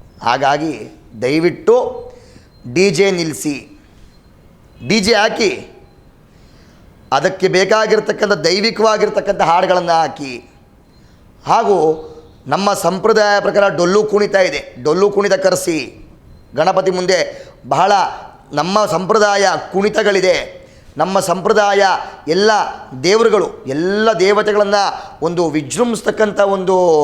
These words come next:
ಕುಣಿತಗಳಿದೆ, ಅವೆಲ್ಲವನ್ನ ಕರೆಸಿ, ದೇವತಾ ನಾಮಗಳನ್ನು ಆಡಿಸಿ, ಹಾಗೂ ಎಲ್ಲ ಸಂಭ್ರಮದಿಂದ ವಿಸರ್ಜನೆ ಮಾಡಿ. ಅದು ಬಿಟ್ಬಿಟ್ಟು ಯಾವುದೋ ದೇವ್ರದ್ದು ಆ ಫಿಲಮ್ ಹಾಡಾಕದಂತೆ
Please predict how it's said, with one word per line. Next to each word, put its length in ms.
ಕುಣಿತಗಳಿದೆ, 800
ಅವೆಲ್ಲವನ್ನ 540
ಕರೆಸಿ, 720
ದೇವತಾ 480
ನಾಮಗಳನ್ನು 640
ಆಡಿಸಿ, 640
ಹಾಗೂ 640
ಎಲ್ಲ 220
ಸಂಭ್ರಮದಿಂದ 840
ವಿಸರ್ಜನೆ 440
ಮಾಡಿ. 380
ಅದು 200
ಬಿಟ್ಬಿಟ್ಟು 720
ಯಾವುದೋ 380
ದೇವ್ರದ್ದು 580
ಆ 80
ಫಿಲಮ್ 300
ಹಾಡಾಕದಂತೆ 1040